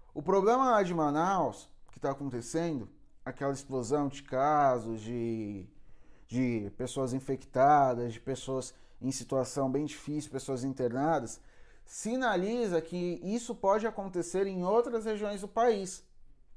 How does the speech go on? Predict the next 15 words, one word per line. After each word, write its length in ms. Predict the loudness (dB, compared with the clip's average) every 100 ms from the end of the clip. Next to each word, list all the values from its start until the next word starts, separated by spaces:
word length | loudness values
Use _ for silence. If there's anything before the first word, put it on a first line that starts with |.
| -20 -20 -20 -20 -20 -20 -20 -20 -20 -16
Aqui 280 | -6 -4 0
em 80 | -2
São 260 | 4 4 4
Paulo, 640 | 4 8 8 6 2 -6 -18 -20 -20 -20 -10 2
é, 640 | 4 6 6 6 6 4
o 80 | 2
governador, 920 | 4 4 6 4 2 0 2 4 2 0 -16 -8
ele 280 | -2 2 2
já 260 | 4 4
retrocedeu 1040 | 4 0 -2 -4 -2 -2 0 0 2 0 -6 -16 -18 -20 -20 -20 0
pra 760 | 4 6 6 6 6 6 6 2
uma 220 | 0 -2
fase 560 | 2 4 4 2 -4 -10 -20 -20 -8
mais 720 | 0 6 8 6 2 -4 -12 -18 -20 -20 -20 -20 -20 -20 -20 -20 -20 -12
restritiva, 1040 | -2 0 0 -2 -4 -6 -6 -4 -2 -4